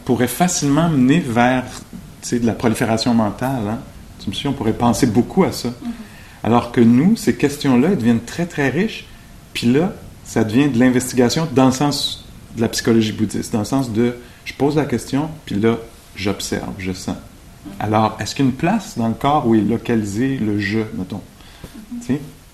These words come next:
Speaker 1: Ben, c'est une bonne question, allons voir. <laughs> Puis là,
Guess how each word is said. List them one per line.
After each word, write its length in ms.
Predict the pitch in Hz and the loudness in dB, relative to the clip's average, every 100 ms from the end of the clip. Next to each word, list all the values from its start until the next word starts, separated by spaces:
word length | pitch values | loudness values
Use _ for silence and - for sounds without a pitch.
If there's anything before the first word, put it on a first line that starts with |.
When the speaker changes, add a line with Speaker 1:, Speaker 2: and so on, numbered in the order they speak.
| - - | -20 -16
Speaker 1:
Ben, 100 | - 92 | -12 -8
c'est 120 | - | -2
une 100 | 95 | 0
bonne 160 | 113 | 0
question, 400 | 117 117 - 113 | 0 -4 -2 -2
allons 160 | 135 123 | 0 -2
voir. 320 | 123 107 131 - - - - - - - - | -2 -4 -6 -14 -20 -20 -20 -20 -20 -12 -8
<laughs> 0 | - - - - 208 | -6 -8 2 4 4
Puis 120 | - | 4
là, 160 | 214 | 6